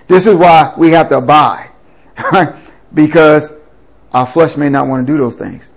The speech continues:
Our emotions, our feelings come involved. "Well, you know, they don't love me." Well, doesn't matter.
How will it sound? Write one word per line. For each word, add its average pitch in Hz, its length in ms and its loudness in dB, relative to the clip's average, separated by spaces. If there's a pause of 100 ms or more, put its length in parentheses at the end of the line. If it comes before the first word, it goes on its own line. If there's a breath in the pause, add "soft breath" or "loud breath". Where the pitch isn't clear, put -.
(300 soft breath)
Our 123 140 -2
emotions, 143 520 -2
our 131 120 -2
feelings 143 380 -2
come 147 180 -4
involved. 143 600 -2 (460 soft breath)
"Well, 247 500 -4
you 202 120 -6
know, 196 520 -2 (500 soft breath)
they 147 120 -2
don't 190 160 -2
love 196 280 2
me." 190 360 -2
Well, 175 420 -6 (800)
doesn't 127 260 -12
matter. 139 300 -12